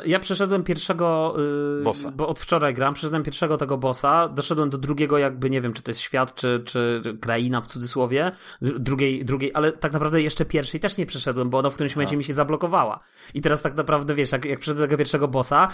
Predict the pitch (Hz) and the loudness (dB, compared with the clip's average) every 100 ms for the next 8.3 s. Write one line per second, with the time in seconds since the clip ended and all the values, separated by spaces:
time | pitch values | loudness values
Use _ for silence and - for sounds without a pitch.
0 | - - 139 143 143 160 185 185 147 - | -4 -2 2 2 4 4 4 2 0 2
1 | 160 156 147 143 147 131 120 160 156 123 | 2 2 0 0 -4 -2 4 4 4 0
2 | 139 123 147 143 139 127 127 135 135 131 | -2 2 4 4 2 2 2 4 4 4
3 | 127 - _ _ - 135 147 - 165 143 | 2 -2 _ _ 0 2 2 4 4 4
4 | 165 147 - 143 139 113 147 240 - - | 2 0 0 2 2 4 2 2 -4 -16
5 | - - 123 196 175 151 143 196 165 143 | -12 -6 4 6 6 4 4 4 6 6
6 | 175 175 147 185 170 180 190 - 220 - | 6 6 4 2 0 2 2 4 2 2
7 | 131 - 165 147 151 170 143 165 131 139 | -2 0 2 2 2 2 4 2 4 4
8 | 123 202 - | 4 2 0